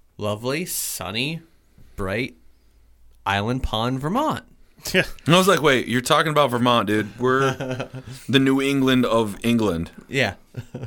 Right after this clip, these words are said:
Speaker 3: Kinda works, 'cause, you know, it's always cloudy and rainy in England, and
Speaker 2: That's true. Yeah. <laughs>
Speaker 1: Uh,
Speaker 2: The weather here
Speaker 1: <laughs> yes.
Speaker 2: fucking sucks.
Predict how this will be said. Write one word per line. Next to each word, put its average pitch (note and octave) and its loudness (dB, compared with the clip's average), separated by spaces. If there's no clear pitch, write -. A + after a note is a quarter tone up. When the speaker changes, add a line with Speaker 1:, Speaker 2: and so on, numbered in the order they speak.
Speaker 3:
Kinda G#3 2
works, D3+ -2
'cause, A#2 0
you A#2+ 2
know, A#2+ 2
it's A2+ 0
always A2+ 2
cloudy A#2 4
and G#2+ 0
rainy A2 2
in G#2+ 0
England, A#2 2
and G2 0
Speaker 2:
That's C#3 -2
true. B2 -4
Yeah. B2 -2
<laughs> - -18
Speaker 1:
Uh, G2 2
Speaker 2:
The C#3+ -6
weather B2+ 0
here A#2+ 0
Speaker 1:
<laughs> - -6
yes. D3+ 0
Speaker 2:
fucking A#2 -4
sucks. - -2